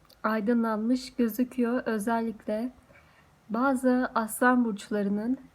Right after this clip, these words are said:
hayatında bir dönem, bir evre, mesela sis olduğunu görüyorum. Yani böyle aslında oturduğu yer çok güzel bir yer ama sanki bir esinti, böyle dağlardan gelen bir esinti gibi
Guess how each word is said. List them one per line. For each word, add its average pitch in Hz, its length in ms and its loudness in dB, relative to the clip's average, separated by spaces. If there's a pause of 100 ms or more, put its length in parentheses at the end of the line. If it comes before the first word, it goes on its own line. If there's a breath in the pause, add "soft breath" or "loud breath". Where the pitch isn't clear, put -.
(120)
hayatında 226 760 0
bir 220 180 -4
dönem, 202 460 -2
bir 226 200 -6
evre, 214 500 -2 (680 loud breath)
mesela 226 680 -2
sis - 560 -2 (100)
olduğunu 214 800 -2
görüyorum. 214 600 -2
Yani 202 460 -2
böyle 208 480 -4 (800 soft breath)
aslında 240 680 0
oturduğu 226 520 -2
yer 226 300 -2
çok 233 260 -6
güzel 233 400 0
bir 214 60 -2
yer 196 180 -2
ama 254 400 0 (1600 soft breath)
sanki 240 480 0
bir 220 200 -2
esinti, 240 760 0
böyle 214 380 -4
dağlardan 214 560 -2
gelen 214 340 -4
bir 208 160 -4
esinti 220 500 -4
gibi 226 380 -2